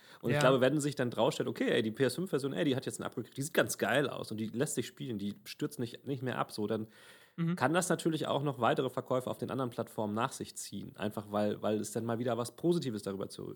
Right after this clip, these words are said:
Speaker 1: zu sprechen
Speaker 2: Ja.
Speaker 1: gibt und nicht jetzt, ey, jeden Tag kommt neuer Horrorkram <laughs> über dieses Spiel an, an den Tag so.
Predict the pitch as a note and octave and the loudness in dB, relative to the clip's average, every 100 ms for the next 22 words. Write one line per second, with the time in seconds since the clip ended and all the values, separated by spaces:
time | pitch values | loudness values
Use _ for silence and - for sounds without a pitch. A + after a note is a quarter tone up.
0 | - - - - - C#3 C#3+ C#3 G#2 A#2+ | -14 -14 -12 -8 -4 -2 0 -2 -2 0
1 | C#3+ - A2+ - G2+ F#2+ C3 B2 - A2 | -2 -2 -4 -2 -2 2 2 0 0 0
2 | - G2 - G2+ A2+ G2+ F#2 A2 F#2+ - | 0 -8 -6 -2 0 0 -2 -2 -4 -4
3 | G#2 G2+ G2+ A2+ D3+ C3 - G#3+ C3+ G#2+ | -2 0 2 2 2 -2 0 0 2 0
4 | G#2 G#2 G2 - G#2 - - F#2+ | -2 -4 -4 -4 -6 -4 -8 -12